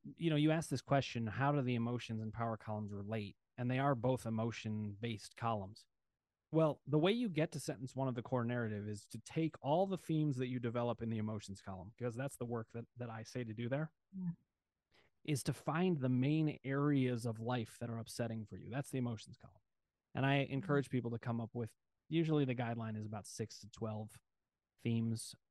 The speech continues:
Speaker 1: Less than that is usually not describing a person very well. More than that starts to have gradations where some is, some are more minor and some are more major. But if you take those six to twelve themes and you said, "Now, what are all these themes saying together?"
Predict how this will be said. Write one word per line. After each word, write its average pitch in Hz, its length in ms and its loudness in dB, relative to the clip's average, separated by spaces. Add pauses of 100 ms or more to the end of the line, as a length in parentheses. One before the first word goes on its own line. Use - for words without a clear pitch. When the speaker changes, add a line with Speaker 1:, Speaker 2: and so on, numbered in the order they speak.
(100)
Speaker 1:
Less 131 300 2
than 127 140 2
that 117 220 0
is 110 80 -6
usually 110 320 -2
not 110 180 -4
describing 110 500 -4
a 107 40 -6
person 117 360 -2
very 120 180 -2
well. 113 400 -2 (320)
More 131 320 6
than 123 200 2
that 113 260 -2
starts - 440 -6
to 110 160 -4
have 107 160 -4 (400)
gradations 113 720 -4
where 107 100 -10
some 113 260 -6
is, 107 120 -6 (260)
some 117 180 -4
are 113 40 -2
more 107 160 -4
minor 107 380 -4
and 104 120 -6
some 110 160 -8
are 110 60 -6
more 110 100 -4
major. 113 320 -4 (640)
But 151 120 10
if 135 100 6
you 220 180 4
take 220 400 2
those 151 300 6
six - 260 -2
to 143 80 -8
twelve 131 320 0
themes 87 640 -8 (440)
and 147 140 6
you 185 80 6
said, 165 220 2
"Now, 160 140 6
what 202 160 4
are 226 120 0
all 165 220 4
these 151 220 0
themes 127 320 -4
saying 117 380 -4
together?" 101 400 -8